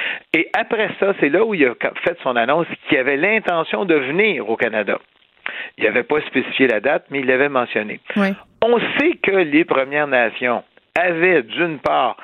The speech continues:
Speaker 1: il y avait eu un rendez-vous, on devait rencontrer le pape au tout début de la pandémie, donc avant qu'on connaisse les décès des enfants,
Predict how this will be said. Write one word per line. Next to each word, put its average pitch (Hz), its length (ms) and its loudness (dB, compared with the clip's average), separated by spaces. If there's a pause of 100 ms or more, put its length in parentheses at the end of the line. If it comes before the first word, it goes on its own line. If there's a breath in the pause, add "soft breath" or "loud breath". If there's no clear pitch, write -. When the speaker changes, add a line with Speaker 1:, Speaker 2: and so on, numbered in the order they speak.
(400 loud breath)
Speaker 1:
il 120 120 0
y 131 40 6
avait 139 180 0 (120)
eu 170 140 2
un 143 180 4 (200)
rendez-vous, 151 340 0
on 135 140 2
devait 143 280 2
rencontrer 175 560 2
le 139 80 -8
pape 160 300 0 (400 soft breath)
au 214 120 4
tout 262 240 -4
début 202 300 0
de 160 80 0
la 143 100 4
pandémie, 123 460 -4
donc 156 260 -2 (140)
avant 175 520 0 (120)
qu'on 110 140 -6
connaisse 120 440 0 (120)
les 110 260 -6
décès 107 320 -2
des 110 240 -6
enfants, 165 380 0